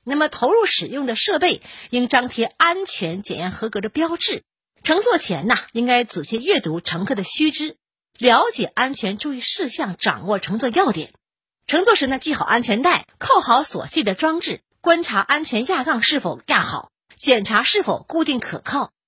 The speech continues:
游乐设施呢，运转的时候要两手握紧安全的把手。假如啊，乘坐过程当中游乐设施发生故障了，出现呢非正常停机的时候，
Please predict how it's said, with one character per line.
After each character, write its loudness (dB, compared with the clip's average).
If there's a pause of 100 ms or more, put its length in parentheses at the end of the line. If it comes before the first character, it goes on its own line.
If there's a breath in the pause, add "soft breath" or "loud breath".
(100)
游 4
乐 6
设 2
施 -2
呢， -4
运 0
转 0
的 -6
时 -4
候 -6
要 4
两 0
手 0
握 4
紧 -4
安 -2
全 -2
的 -4
把 2
手。 -4 (340)
假 2
如 -2
啊， 4
乘 -6
坐 2
过 -4
程 -2
当 2
中 -4
游 0
乐 4
设 0
施 -2
发 2
生 2
故 -4
障 -2
了， -18 (380)
出 2
现 4
呢 -4
非 -2
正 -4
常 -8
停 -2
机 0
的 2
时 0
候， -6